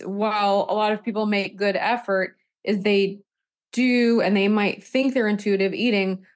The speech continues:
but the results don't um, don't happen, the, the, the real results they're looking for don't happen from just intuitive eating without the tracking.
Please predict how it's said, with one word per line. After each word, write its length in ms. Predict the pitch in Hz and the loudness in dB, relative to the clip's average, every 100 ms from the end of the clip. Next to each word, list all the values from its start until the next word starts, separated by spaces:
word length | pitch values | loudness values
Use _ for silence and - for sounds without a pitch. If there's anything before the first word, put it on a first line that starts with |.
| - | -4
but 160 | 214 214 | -4 -2
the 120 | 208 | 0
results 680 | 208 190 226 233 226 - | 0 2 2 2 -2 -6
don't 720 | - 185 208 208 202 - - - _ _ _ | -10 -6 0 0 0 -2 -12 -16 _ _ _
um, 520 | 196 190 175 175 175 - _ 190 | -2 0 0 -2 -4 -10 _ -4
don't 280 | 233 233 214 | 0 2 2
happen, 460 | 220 208 190 - | 0 0 -2 0
the, 120 | 190 214 | 0 0
the, 280 | 214 202 - | 0 -2 -6
the 340 | 196 226 226 | -2 2 2
real 300 | 202 226 277 | 0 2 2
results 380 | 269 233 233 220 | 2 0 0 0
they're 140 | 208 202 | 0 0
looking 380 | 214 214 202 | -2 -2 -4
for 420 | 202 185 175 165 - _ | -2 0 0 -2 -10 _
don't 280 | 220 220 190 | -2 0 -4
happen 520 | - 190 185 180 180 | -6 -4 -2 -2 -2
from 360 | - 190 180 185 | 0 0 0 0
just 380 | 208 196 - | -2 -2 -2
intuitive 420 | 190 190 185 185 175 | -2 0 2 0 0
eating 280 | 180 180 | -2 -2
without 360 | 170 180 175 - | -2 -2 -4 -4
the 80 | 185 | -8
tracking. 540 | - - - - 208 | -6 -8 -8 -14 -14